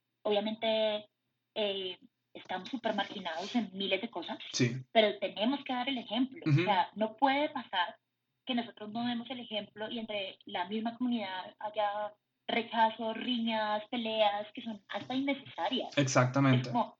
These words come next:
Speaker 1: demos el ejemplo y
Speaker 2: Ujú.
Speaker 1: demostremos que de verdad somos seres humanos
Speaker 2: Ujú.
Speaker 1: con todos los valores del mundo y toda la comprensión del mundo, eh, y salgamos adelante juntos.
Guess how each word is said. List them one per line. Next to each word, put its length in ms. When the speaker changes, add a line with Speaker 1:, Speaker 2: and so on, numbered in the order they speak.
Speaker 1:
demos 440
el 100
ejemplo 540
y 40
Speaker 2:
Ujú. 40
Speaker 1:
demostremos 680
que 100
de 80
verdad 420
somos 200
seres 240
humanos 340
Speaker 2:
Ujú. 300
Speaker 1:
con 160
todos 180
los 120
valores 240
del 140
mundo 440
y 100
toda 200
la 100
comprensión 600
del 120
mundo, 420
eh, 240
y 100
salgamos 400
adelante 420
juntos. 300